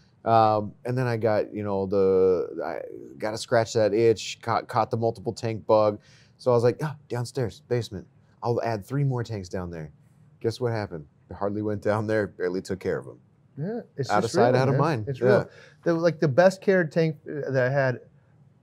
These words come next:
Speaker 2: I had, I actually had two that I've cared for the best.
Speaker 1: Mm.
Speaker 2: One of 'em was in, uh, my bedroom, and one of 'em was in the living room. And it's because I saw it all the time. I enjoyed it, and when it looked like crap, I cleaned it.
Speaker 1: Yeah,
Speaker 2: It was in
Speaker 1: you
Speaker 2: my living
Speaker 1: walk,
Speaker 2: room.
Speaker 1: you walk by, you look, and go,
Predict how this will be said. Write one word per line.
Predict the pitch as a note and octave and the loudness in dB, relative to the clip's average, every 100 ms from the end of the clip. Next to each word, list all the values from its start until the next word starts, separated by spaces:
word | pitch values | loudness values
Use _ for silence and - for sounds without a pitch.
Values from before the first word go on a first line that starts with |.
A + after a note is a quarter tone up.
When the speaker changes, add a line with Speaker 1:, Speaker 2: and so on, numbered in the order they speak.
| - | 2
Speaker 2:
I | E3+ | 6
had, | F3 - | 6 4
I | E3 | 4
actually | F#3+ F#3 D3+ | 4 4 0
had | C3 - | 0 -4
two | C3 G#2 - _ B2+ | -6 -6 -10 _ -2
that | A#2 A2+ | 0 0
I've | A2 - | -4 -6
cared | - A#2+ A2 | -4 -4 -4
for | A#2+ A2 | -4 -4
the | G#2 G#2 A#2+ | -4 -6 -4
best. | A#2 F#2+ G#2 - - | -4 -6 -6 -10 -12
Speaker 1:
Mm. | G2 F#2 F2 | -10 -10 -10
Speaker 2:
One | A#2+ A#2+ D3 | -4 0 2
of | D3+ | 4
'em | E3 | 4
was | D3+ D3 C#3 | 4 2 0
in, | C#3 C3+ C3+ C3+ - | 0 0 0 -2 -2
uh, | B2+ B2 B2 B2 A#2+ A#2 | -2 0 0 0 -2 -2
my | A2 | -4
bedroom, | G#2+ G#2 A2 D3+ D#3 - - _ _ - | -6 -6 -4 -4 -4 -10 -20 _ _ -4
and | B2 B2 B2 A#2+ A#2+ - | -2 0 0 -2 -6 -8
one | B2 B2 C3+ | -4 -2 0
of | C#3 B2+ | 0 0
'em | C3 C3 | 0 0
was | A#2+ A#2+ A#2 | 0 0 0
in | A#2 A2+ | -4 -4
the | A2+ | -6
living | A2 G#2 G#2+ G2+ | -6 -6 -8 -10
room. | F#2+ F#2 _ _ _ | -12 -16 _ _ _
And | C#3 | -8
it's | B2+ | -4
because | C#3+ C#3 | -6 -4
I | D3+ | -4
saw | C#3+ - F3 D#3 E3 | -4 -8 -6 -6 -4
it | D#3+ C3 - | -4 -4 -8
all | C3+ B2+ B2+ B2+ | -4 -2 0 0
the | C3 | -4
time. | - - B2 A#2 A2+ | -8 -8 -4 -4 -6
I | G#2 | -8
enjoyed | G#2 G#2 C3+ C#3+ C#3+ | -10 -2 2 2 2
it, | C3+ | 0
and | B2 | 0
when | A#2 | -4
it | |
looked | A#2+ D3 | -4 -4
like | A#2+ | -8
crap, | - D3 B2+ | -2 -2 0
I | A2+ | -4
cleaned | D3+ D3+ A2+ | -2 -2 -2
it. | - | 0
Speaker 1:
Yeah, | F3+ | 0
Speaker 2:
It | A2 | 2
was | |
in | B2 | 2
Speaker 1:
you | |
Speaker 2:
my | C#3 | 8
living | F3 D#3 | 8 8
Speaker 1:
walk, | G#2 | 2
Speaker 2:
room. | - | 2
Speaker 1:
you | D#3 | 4
walk | D3 D3+ C3 | 8 6 6
by, | D3 | 6
you | D3 | 6
look, | D3 D3 | 4 4
and | |
go, | B2 | 4